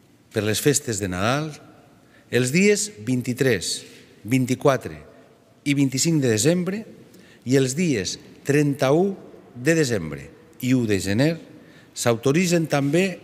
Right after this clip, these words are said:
els desplaçaments a altres territoris que siguen lloc de residència habitual de familiars o de persones pròximes. Segona mesura. Es prorroga la restricció de la mobilitat nocturna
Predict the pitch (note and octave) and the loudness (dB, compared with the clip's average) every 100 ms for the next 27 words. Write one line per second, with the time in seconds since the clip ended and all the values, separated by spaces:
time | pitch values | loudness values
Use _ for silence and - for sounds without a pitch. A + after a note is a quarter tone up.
0 | C3 A2+ A2+ - G#2+ G#2+ A2 D#3 F3+ - | -6 -4 -4 -4 -4 0 2 2 0 -6
1 | - B2+ E3+ D#3+ B2+ A#2 F#2+ F#2 C#3+ D#3 | -2 -2 -2 -4 -6 -6 -6 -2 0 0
2 | F3 - - - - - - - - C#3 | -2 -6 -8 -20 -20 -16 -2 0 2 0
3 | C3 B2+ C#3 A#2+ G2+ G#2 B2+ A#2+ G#2+ G2+ | 0 0 -2 -4 -6 -2 -2 0 0 -2
4 | G#2 A#2+ C#3+ - - - A#2+ C3+ C#3 A#2+ | 0 0 0 -6 -18 -6 -2 0 0 0
5 | G#2+ A#2 A2+ - - - B2 B2+ B2 G2+ | 2 0 0 -8 -12 -12 -4 -2 0 -2
6 | - A2+ A2 - F#2+ D#2 - G#2+ - - | -2 -2 -2 -4 -6 -6 -10 -12 -18 -20
7 | - - - - - _ - - - - | -20 -20 -20 -20 -20 _ -20 -20 -20 -20
8 | - - - - - - - - - C3+ | -20 -20 -20 -20 -20 -20 -12 0 2 4
9 | F3+ F3+ C3 G2 D2 C2+ - - - - | 2 0 -2 -4 -6 -10 -20 -20 -20 -20
10 | - - _ - - - - - - - | -20 -20 _ -20 -20 -20 -20 -6 -4 -2
11 | - C#3 F3 F#3 F#3 D#3 C#3 - A#2+ - | 2 4 4 2 -2 -2 -4 -6 -8 -2
12 | E3 E3 C#3+ B2+ A#2 A2 B2+ A2 F#2 D#3+ | 0 2 0 0 -2 -2 -2 -2 -2 0
13 | E3+ F#3 | 2 0